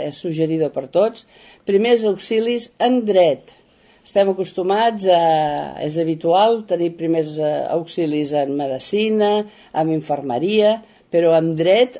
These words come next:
ens va semblar que la idea era bona, que tots hem de tindre algunes nocions bàsiques per poder enfrontar qualsevol situació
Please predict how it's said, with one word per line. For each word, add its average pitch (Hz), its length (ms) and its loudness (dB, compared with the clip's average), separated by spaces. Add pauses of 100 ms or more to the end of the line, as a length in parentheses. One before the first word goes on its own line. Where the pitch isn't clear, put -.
ens 170 160 -2
va 175 140 0
semblar 180 580 -2
que 180 460 0
la 170 100 0
idea 165 320 2
era 151 140 2
bona, 196 400 2 (580)
que 180 160 0
tots 208 320 0
hem 185 160 2
de 180 120 4
tindre 170 320 2
algunes 156 840 2
nocions 165 520 -2
bàsiques 156 600 -2
per 147 160 -8
poder 160 160 0
enfrontar 156 480 -4
qualsevol 156 480 -2
situació 160 560 -2